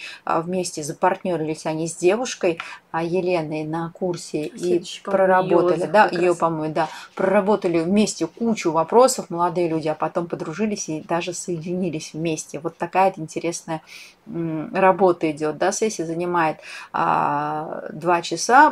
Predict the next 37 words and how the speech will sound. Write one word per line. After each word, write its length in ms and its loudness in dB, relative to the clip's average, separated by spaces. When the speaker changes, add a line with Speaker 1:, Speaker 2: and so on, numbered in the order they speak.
Speaker 1:
потому 340 -2
что, 160 -6
ну, 80 2
полтора-два, 500 2
вообще 280 -2
за 120 2
час, 480 -2
но 200 0
это 280 6
фанаты 640 4
были, 300 -4
это 340 2
прям 320 2
прорабатывали 680 2
себя 220 -2
вдоль 260 -2
и 40 -2
поперек, 460 -6
зато 680 4
рост 280 2
такой 260 -2
колоссальный, 640 -4
осознание 640 0
больше, 500 4
думаешь, 800 -2
мысли, 420 -2
инсайты, 720 2
вот, 280 -4
он 80 0
еще 180 -4
владеет 380 0
духовной 340 -4
интеграционикой, 800 -2
и 40 2
вот 220 -2
мог 200 0
сравнить, 480 0